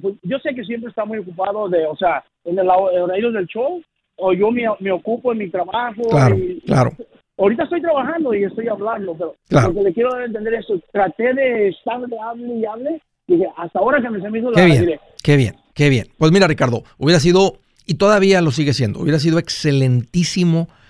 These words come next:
Speaker 2: haber invertido, este, si te hubiera tocado en ese punto más bajo. Es cuando todo el mundo hay más ruido y todo eso. Este, el año pasado, en el punto más bajo, vimos el Dow Jones como hasta en veintiocho mil, de treinta y siete donde andábamos,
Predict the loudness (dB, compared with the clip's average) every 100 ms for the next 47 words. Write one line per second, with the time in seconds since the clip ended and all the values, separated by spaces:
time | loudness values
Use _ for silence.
0 | _ 0 2 4 4 2 2 2 2 4
1 | 4 2 0 -2 -2 -6 -2 0 0 -2
2 | -2 2 2 0 0 2 4 2 0 0
3 | 0 2 2 2 -2 -4 -4 -2 2 2
4 | 4 4 4 4 4 4 2 2 2 4
5 | 6 4 4 2 4 2 2 -2 -8 _
6 | _ -20 _ -2 -2 -4 -4 -2 0 0
7 | 2 2 2 -2 0 0 2 2 2 2
8 | 0 2 4 2 4 2 2 0 0 0
9 | 0 0 0 2 0 -2 -6 -20 -20 -2
10 | 2 2 2 2 4 2 2 -2 -2 2
11 | 2 2 -2 _ _ -6 -2 0 0 0
12 | 0 0 -2 0 0 2 2 2 2 2
13 | 2 0 -4